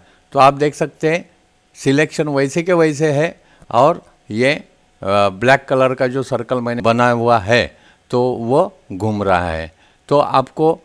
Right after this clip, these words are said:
लेयर कॉन्सेप्ट मेरे हिसाब से समझ में आया होगा। मैं फिर से ये पूरी की पूरी, अ,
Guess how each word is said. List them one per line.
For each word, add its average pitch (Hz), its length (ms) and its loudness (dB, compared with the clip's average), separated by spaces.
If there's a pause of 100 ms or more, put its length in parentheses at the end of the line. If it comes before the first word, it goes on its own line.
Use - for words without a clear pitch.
(140)
लेयर 127 220 0
कॉन्सेप्ट 131 560 -4
मेरे 120 300 -4
हिसाब 117 260 -4
से 127 160 -8
समझ 120 260 -6
में 156 160 -6
आया 156 160 -2
होगा। 151 380 0
मैं 131 200 -8
फिर 135 220 -4
से 175 280 -4 (400)
ये 123 80 2
पूरी 135 340 -4
की 135 100 -10
पूरी, 139 380 -6
अ, - 60 -14